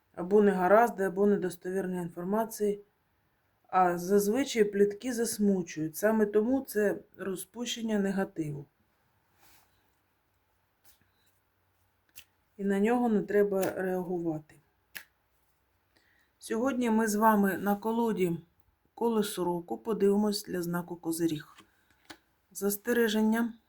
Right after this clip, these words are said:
карта Блазень та порада. П'ятірочка жезлів. Застереження, друзі, не розпочинайте нічого нового,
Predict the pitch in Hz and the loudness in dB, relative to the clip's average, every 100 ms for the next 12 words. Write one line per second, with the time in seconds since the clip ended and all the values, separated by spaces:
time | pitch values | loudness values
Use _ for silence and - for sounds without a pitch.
0 | _ _ _ _ _ - 170 165 175 180 | _ _ _ _ _ -10 -8 -6 -6 0
1 | 214 233 190 147 - _ _ _ _ _ | 2 2 -4 -10 -16 _ _ _ _ _
2 | _ _ _ _ - 202 208 226 226 202 | _ _ _ _ -16 -8 -4 -2 0 -2
3 | 147 - _ _ _ _ _ _ _ _ | -4 -10 _ _ _ _ _ _ _ _
4 | _ _ _ _ _ _ _ _ _ _ | _ _ _ _ _ _ _ _ _ _
5 | - 190 220 214 202 - 170 165 180 170 | -14 -10 -2 -2 -2 -6 -4 -2 -4 -6
6 | 156 151 - _ _ _ _ _ _ _ | -10 -12 -18 _ _ _ _ _ _ _
7 | _ _ _ _ 214 214 240 262 294 269 | _ _ _ _ -10 -6 0 2 4 4
8 | 240 196 202 214 190 175 196 226 226 - | 2 0 2 2 0 -2 0 0 -2 -8
9 | 208 240 262 285 247 214 190 - 240 226 | -12 -4 -2 -2 0 -2 -2 -4 -6 -2
10 | 214 208 196 196 175 156 151 | 0 0 -2 -2 -2 -2 -6